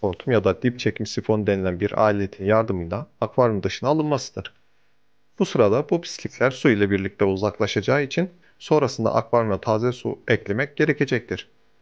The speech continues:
Böylece hem pislikleri uzaklaştırmış oluruz hem de akvaryuma taze su eklemiş oluruz. Peki dip çekimi neden yapılır? Yapılması olmaz mı? Bunun birkaç sebebi var.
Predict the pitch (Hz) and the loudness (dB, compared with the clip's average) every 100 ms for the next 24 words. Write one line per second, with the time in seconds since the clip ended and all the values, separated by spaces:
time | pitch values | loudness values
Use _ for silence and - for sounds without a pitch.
0 | - 123 113 104 98 135 139 - - - | 0 2 2 0 0 -2 -4 -8 -8 -2
1 | - 117 104 104 - 98 - 95 87 101 | 2 2 2 0 0 -2 -2 -8 -8 -6
2 | 101 156 - _ - - - 131 110 107 | -4 -6 -8 _ -20 -20 -2 0 2 0
3 | - 117 90 95 - 131 131 151 - 127 | 0 0 0 -2 0 0 -2 -6 -2 -2
4 | 123 117 98 107 92 95 - - _ _ | -2 -4 -4 -4 -4 -6 -12 -16 _ _
5 | _ _ _ _ _ _ _ _ _ _ | _ _ _ _ _ _ _ _ _ _
6 | _ 196 190 175 196 - 127 170 190 175 | _ 0 0 -4 -2 0 0 0 0 2
7 | 175 151 - 107 92 - _ - 110 127 | 2 2 0 -4 -6 -8 _ -2 -2 0
8 | 104 92 143 156 147 117 - 87 - _ | -2 0 0 2 2 2 -2 -14 -16 _
9 | _ _ _ _ _ _ - 104 113 135 | _ _ _ _ _ _ -6 -2 0 0
10 | 143 185 175 180 180 156 110 90 | 0 -2 0 -2 -2 -2 -2 -2